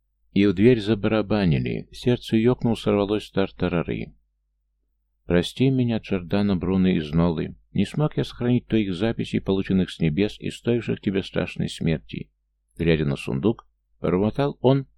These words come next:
а потом, не обращая внимания на хамское колошматенье в дверь, упал на колени перед образом Христа. "Прости и помилуй меня, о Господи, отведи беду от меня". Перекрестившись, он ватными ногами пошёл навстречу своей судьбе.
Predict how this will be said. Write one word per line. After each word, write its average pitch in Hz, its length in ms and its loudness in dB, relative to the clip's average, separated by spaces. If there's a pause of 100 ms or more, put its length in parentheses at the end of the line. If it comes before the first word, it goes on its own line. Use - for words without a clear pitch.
(160)
а - 80 -10
потом, 113 280 0
не 110 60 2
обращая 92 360 0
внимания 87 340 0
на 82 80 -4
хамское - 400 -4
колошматенье 78 680 -4
в 64 80 -6
дверь, 104 340 2 (300)
упал 98 260 0
на 87 120 2
колени 92 380 -2
перед 87 260 -2
образом 76 380 -2
Христа. 71 540 -6 (1120)
"Прости 85 380 0
и 82 40 2
помилуй 82 420 2
меня, 80 240 2
о 76 60 0
Господи, 76 560 -6
отведи 95 400 2
беду 87 300 4
от 69 140 -2
меня". 62 360 -4 (920)
Перекрестившись, 98 880 0
он 101 140 0
ватными 104 380 0
ногами 101 420 0
пошёл 92 340 0
навстречу 87 520 0
своей 82 240 2
судьбе. 60 600 -6